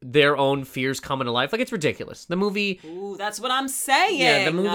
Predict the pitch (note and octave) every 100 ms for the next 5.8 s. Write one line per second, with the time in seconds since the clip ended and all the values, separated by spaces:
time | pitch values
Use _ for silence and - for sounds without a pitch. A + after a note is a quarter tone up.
0 | D#3+ D#3 E3+ E3+ E3+ E3+ A3 B3 G3 E3
1 | - E3+ E3+ C4+ G4 A#3+ A3 A#3+ A3 C#4+
2 | E4 D#3 D3+ G3 - A3 G3+ A3 B3+ B3
3 | A#3 A3+ A3+ G#3 F#3 G#3 G3+ E3 D#3+ F#3
4 | A#3 F3+ D#3+ D#3+ D#3+ D#3+ - G3 G3 F#3+
5 | - G#3+ G3+ A#3+ C#4 D#4 F4